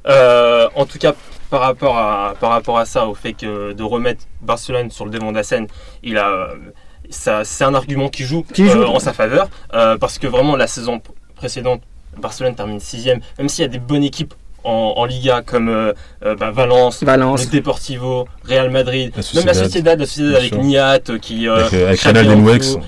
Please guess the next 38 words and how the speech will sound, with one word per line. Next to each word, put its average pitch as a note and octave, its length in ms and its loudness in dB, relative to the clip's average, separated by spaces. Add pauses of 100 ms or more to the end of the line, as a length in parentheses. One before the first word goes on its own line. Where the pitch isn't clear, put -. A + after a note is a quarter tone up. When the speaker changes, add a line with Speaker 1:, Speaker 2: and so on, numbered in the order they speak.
Speaker 1:
et - 60 -10
de B2+ 60 -2
Ronald B2+ 280 2
Nouex, C#3+ 560 -2
qui, B2 160 -4
euh, A#2+ 80 -4
qui - 120 -10
sont, A#2+ 200 -4
qui - 140 -12
sont, B2 200 -2
qui - 120 -14
sont B2 120 -4
pas C3 120 0
mal. C3 160 -2 (340)
Donc C#3 200 0
oui, G3+ 180 -2
euh, G#2+ 920 -4
juste C#3+ 300 -8
pense G3+ 200 -6
pour - 220 -8
ça F3+ 320 0
et B2 100 -8
pour C3 200 -6
le, A#2+ 380 -4 (400)
et B2+ 100 -8
pour C3 240 -6
l'image F3+ 400 -2
qu'il C#3+ 160 -4
a, - 220 0
qu'il A#2+ 160 -8
a, A#2+ 120 -4
qu'il, A#2+ 220 -10
euh, A#2+ 100 -2
qu'il C3+ 160 -6
a, D#3 60 0
et C#3 60 -2
pour - 140 -16
s-, - 120 -16